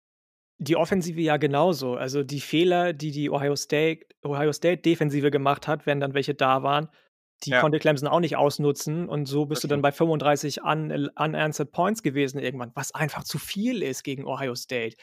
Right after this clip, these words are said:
Speaker 1: Denn dann dazu kommt, dass du fünf von zwölf Third Downs nur konvertierst. Da habe ich ja schon mal ein bisschen was zu gesagt. Ähm, auch dann gewinnst du nicht. Also du musst deine Third Downs konvertieren, von mir aus auch die Fourth Downs, wenn du sie ausspielst.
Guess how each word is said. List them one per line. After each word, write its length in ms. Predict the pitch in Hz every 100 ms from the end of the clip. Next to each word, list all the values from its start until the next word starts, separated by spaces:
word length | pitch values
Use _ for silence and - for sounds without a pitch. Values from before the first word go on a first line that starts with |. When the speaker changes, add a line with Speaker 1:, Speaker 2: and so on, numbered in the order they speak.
| - _ _
Speaker 1:
Denn 180 | 143 147
dann 160 | 147 165
dazu 280 | 151 - 196
kommt, 300 | 170 160 156
dass 160 | -
du 300 | 156 151 143 -
fünf 360 | - 170 180
von 300 | - - 147
zwölf 480 | - - 160 165 - _
Third 220 | - 151 156
Downs 300 | 160 190 -
nur 80 |
konvertierst. 800 | 170 190 170 160 - 175 180 165
Da 40 | 143
habe 120 | 147
ich 80 | 160
ja 80 | 160
schon 180 | 175
mal 200 | 165 160 - - - -
ein 60 | 151
bisschen 240 | 156 160
was 180 | 156 -
zu 400 | 175 170 160 - _ _ _ _
gesagt. 720 | 165 170 147 156 170 175 - -
Ähm, 560 | 156 151 151 151 156 - _ _ _ _ _ -
auch 160 | 147
dann 220 | 170 202
gewinnst 420 | 180 160 208 208 151
du 80 |
nicht. 240 | 135 117 120
Also 160 | 127
du 80 | 135
musst 360 | 143 185 220 180
deine 200 | 175 170
Third 260 | 170 165
Downs 280 | 165 185 220
konvertieren, 720 | - 151 127 - 147 156 160
von 120 | 156
mir 140 | 175 180
aus 80 | 165
auch 80 |
die 100 | -
Fourth 380 | 151 170 208 -
Downs, 240 | 143 139 147
wenn 80 |
du 60 | 143
sie 120 | 135
ausspielst. 560 | 139 143 - 151 165